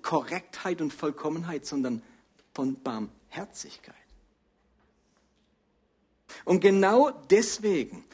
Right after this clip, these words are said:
wählt Jesus nicht den Weg der Absonderung. Genau deswegen bringt Jesus angesichts von diesen Sündern und Zöllnern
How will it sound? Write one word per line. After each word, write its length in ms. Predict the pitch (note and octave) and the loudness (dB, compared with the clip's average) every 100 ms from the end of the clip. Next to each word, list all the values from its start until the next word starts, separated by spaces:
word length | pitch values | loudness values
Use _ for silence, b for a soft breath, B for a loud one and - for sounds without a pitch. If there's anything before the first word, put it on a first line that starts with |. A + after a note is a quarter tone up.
| B | B
wählt 460 | B2 D#3+ A3 B3 F3 | 0 4 6 4 2
Jesus 460 | G3+ A3+ A3 F3 | 2 2 0 0
nicht 440 | F3+ G3+ C4 - A3+ | 2 6 6 4 0
den 240 | G3 F3 | 0 2
Weg 280 | F#3+ G#3+ - | 2 0 0
der 180 | F3 - - | 0 0 -6
Absonderung. 880 | G#3 - - F#3 F3+ F3+ F3+ A2 G2+ B B - | -6 -4 -2 -2 -2 -2 -2 -4 -6 B B 6
Genau 400 | G3+ G3 A#3 C4+ | 6 8 6 4
deswegen 680 | G#3 A#3+ - A#3 F#3+ F#3 | 2 2 2 2 4 2
bringt 400 | F3 A3 C4 - | 4 6 6 6
Jesus 560 | F#3+ A#3 B3+ B3 A3 - B | 4 4 4 2 -2 -4 B
angesichts 580 | - A#3 B3 A3+ A3+ - | 2 4 4 2 0 4
von 160 | A3 G#3 | 4 4
diesen 220 | G#3+ G3+ | 2 2
Sündern 480 | - B3 B3+ B3+ G#3+ | 2 4 6 8 6
und 140 | F#3+ | 4
Zöllnern 500 | - G#3+ B3 A#3+ E3 | 4 6 6 6 4